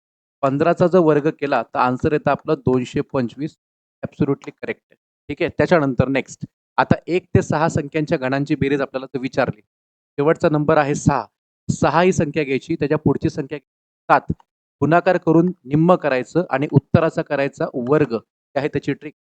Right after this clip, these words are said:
बघ, बे एक बे, बे त्रिक सहा, सात त्रिक किती आला इथं? एकवीस. आणि जर आपण एकवीसचा वर्ग केला तर आन्सर येतं चारशे एक्केचाळीस. एक लक्षात घ्या, काही तीस पर्यंत वर्ग पाठ करून आणि काही ट्रिक्स वगैरे आहेत वर्ग काढण्याच्या, ट्रिक्स एकदा बघून घ्या.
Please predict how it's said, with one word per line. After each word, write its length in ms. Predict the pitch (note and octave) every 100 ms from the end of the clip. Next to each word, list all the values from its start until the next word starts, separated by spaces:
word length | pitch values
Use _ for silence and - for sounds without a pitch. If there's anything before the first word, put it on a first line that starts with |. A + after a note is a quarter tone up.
| _ _ _ -
बघ, 160 | D3 A2 _ _ _
बे 200 | D#3 E3
एक 160 | D#3 D3+
बे, 240 | A#2 C#3+ F3 _ _
बे 120 | D3+
त्रिक 320 | D#3 D3+ -
सहा, 340 | D#3 D#3+ B2+ D#3 -
सात 220 | _ D3
त्रिक 320 | - - E3
किती 260 | F3+ E3 F3
आला 140 | D#3+
इथं? 200 | D#3+ D3+ E3 _
एकवीस. 400 | - - D3 - - _ _
आणि 140 | - C#3+
जर 180 | B2+ G3
आपण 220 | F3 E3+
एकवीसचा 440 | D3+ D#3 D3+ -
वर्ग 300 | D#3 C#3+ C#3+
केला 280 | D3 D3 C#3
तर 380 | - _ _ D#3+
आन्सर 340 | C3 C3 E3
येतं 200 | D3+ D#3+
चारशे 360 | E3 C3+ B2+ D3+
एक्केचाळीस. 800 | B2+ C#3+ - _ _ _ _ D3+
एक 60 |
लक्षात 240 | C#3 - C#3+
घ्या, 180 | C3 D3
काही 280 | C3 B2+
तीस 300 | - _ D3 -
पर्यंत 240 | C#3 C#3
वर्ग 280 | C#3 B2 B2+
पाठ 240 | - C3+
करून 240 | - D3 D3 _ _ _ _ _
आणि 160 | C3
काही 160 | C#3+ D3+
ट्रिक्स 340 | - D#3+ -
वगैरे 200 | D#3+ C#3+
आहेत 140 | D3 C#3
वर्ग 180 | C3+ C#3
काढण्याच्या, 380 | C3 B2+ B2+
ट्रिक्स 360 | D3 _ C#3+ -
एकदा 160 | B2+ C#3
बघून 300 | A#2+ G#2+ A2
घ्या. 180 | -